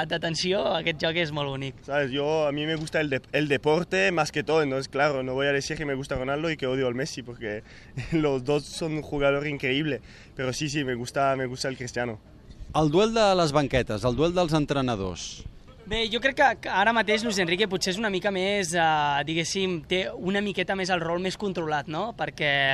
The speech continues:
Speaker 1: l'equip està anant molt bé, perquè és un tren que està encarrilat i, i perquè sembla que, que, que l'equip respon a, a les seves decisions i fu-, està funcionant bé. Zidane, bueno, el problema jo, jo crec per mi que té és que,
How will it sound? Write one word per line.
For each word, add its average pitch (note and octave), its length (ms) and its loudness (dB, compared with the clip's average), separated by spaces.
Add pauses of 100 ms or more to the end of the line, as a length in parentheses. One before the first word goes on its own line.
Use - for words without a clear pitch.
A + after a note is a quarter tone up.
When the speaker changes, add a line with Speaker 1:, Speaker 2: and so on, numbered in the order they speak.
Speaker 1:
l'equip D3 240 -4
està D#3+ 160 -2
anant D3+ 240 -2
molt D3 240 -4
bé, G3 140 4 (100)
perquè D3+ 300 -2
és D3+ 80 -6
un - 20 -4
tren D3+ 240 -2
que D3+ 80 0
està - 140 -10
encarrilat D#3 580 0
i, D3 60 -2 (580)
i D3 80 -4
perquè C#3+ 320 -4
sembla D#3 320 0
que, F3 160 2 (320)
que, C#3+ 160 2 (160)
que D3 160 0
l'equip D#3 460 -4
respon E3 420 0
a, D#3+ 80 2
a D3+ 400 -2
les C3+ 160 -6
seves D#3 160 -4
decisions F#3 560 0 (480)
i C#3+ 240 -8
fu-, F3 160 -10
està D3 160 -4
funcionant D#3+ 400 -2
bé. D#3+ 220 2 (100)
Zidane, D#3+ 460 4 (420)
bueno, G3+ 400 4
el D#3 240 2
problema F#3 400 2
jo, F#3+ 160 0 (160)
jo F#3 160 0 (240)
crec G3 320 0
per F3 160 2
mi F#3 160 -2
que F#3+ 80 4
té F#3 240 0
és - 80 -6
que, F#3+ 180 6